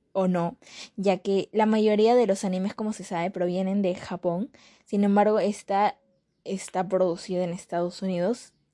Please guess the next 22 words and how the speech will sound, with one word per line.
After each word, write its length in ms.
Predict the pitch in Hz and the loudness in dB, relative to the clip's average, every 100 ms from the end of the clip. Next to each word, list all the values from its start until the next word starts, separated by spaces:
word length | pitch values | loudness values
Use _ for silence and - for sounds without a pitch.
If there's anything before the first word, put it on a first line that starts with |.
| _ _ - | _ _ -4
pero 260 | 226 220 214 | 0 2 2
tiene 240 | 190 196 | -2 -2
bastante 400 | 170 - 170 175 | -4 -6 -6 -4
influencia 600 | 185 175 170 170 175 175 | -6 -6 -6 -6 -6 -4
de 160 | 165 160 | -4 -6
esta 260 | - - | -8 -12
cultura. 380 | - 151 92 - _ _ - - _ _ _ _ - - | -10 -10 -12 -16 _ _ -20 -20 _ _ _ _ -20 -8
Pero 160 | 233 208 | 2 4
bueno, 220 | 185 - _ - | 4 0 _ -10
esta 240 | - 302 | -2 0
serie 380 | 294 262 285 294 | 4 6 6 2
está 280 | 196 - 202 | 0 -2 0
dividida 560 | 214 202 190 185 196 - | 2 2 2 4 2 0
en 160 | 196 | -8
tres 260 | - 190 - | -2 -4 -2
temporadas 640 | 220 220 247 220 208 262 - | -4 0 4 4 4 0 -4
y 120 | 185 | -6
cada 260 | 196 196 | -2 0
una 220 | 196 202 202 | 0 0 -2
representa 640 | 202 190 190 185 185 180 | -4 -6 -10 -8 -4 -2
un 120 | 202 | 2
libro. 240 | 202 175 | 2 2